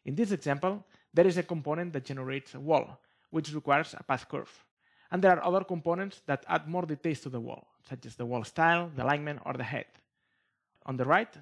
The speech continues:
there are components to deconstruct the wall, so you can obtain the wall path, curve, the height, the style, the thickness, or other information.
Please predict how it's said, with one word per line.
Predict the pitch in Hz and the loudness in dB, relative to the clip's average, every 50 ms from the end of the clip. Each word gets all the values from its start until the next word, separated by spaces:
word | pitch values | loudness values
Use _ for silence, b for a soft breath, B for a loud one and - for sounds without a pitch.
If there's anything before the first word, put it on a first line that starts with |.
| 143 139 | -6 0
there | 156 147 | 0 0
are | 143 143 | 0 0
components | - 147 139 131 151 156 180 185 - | -2 -6 -4 -4 -4 -4 -4 -8 -8
to | - 143 | -8 -8
deconstruct | 139 147 - 143 135 - - 190 175 156 - - - _ - _ _ _ _ _ _ _ _ _ _ _ _ _ _ _ _ _ _ _ | -8 -8 -8 -10 -10 -8 -2 0 0 0 -2 -10 -20 _ -20 _ _ _ _ _ _ _ _ _ _ _ _ _ _ _ _ _ _ _
the | 143 143 135 | 0 2 2
wall, | 127 117 113 95 - _ _ _ | 2 2 0 -4 -8 _ _ _
so | _ - - | _ -8 -6
you | 139 139 - | -6 -4 -2
can | 143 139 | -2 -4
obtain | 135 - - - 170 170 | -4 -6 -4 -4 -2 0
the | 151 139 | 0 2
wall | 135 139 135 | 2 2 2
path, | - - 170 180 196 190 - - - | 4 6 6 6 4 2 -4 -14 -10
curve, | - 160 175 190 190 - - _ _ _ _ _ _ _ _ | -6 -6 -6 -6 -8 -14 -20 _ _ _ _ _ _ _ _
the | 110 | -8
height, | 104 143 151 165 175 170 - _ - | -2 0 0 0 0 -2 -6 _ -12
the | 127 | -12
style, | 117 - - 160 156 160 165 | -12 -2 2 4 4 4 2
the | 151 | 0
thickness, | 131 - 190 180 180 175 175 - - _ | -4 -6 -6 -4 -4 -6 -8 -10 -14 _
or | - 139 - | -8 -8 -2
other | - 175 151 135 131 | -2 0 0 0 -2
information. | 123 113 - 117 113 85 101 - - | -2 -6 -8 -10 -10 -10 -12 -14 -18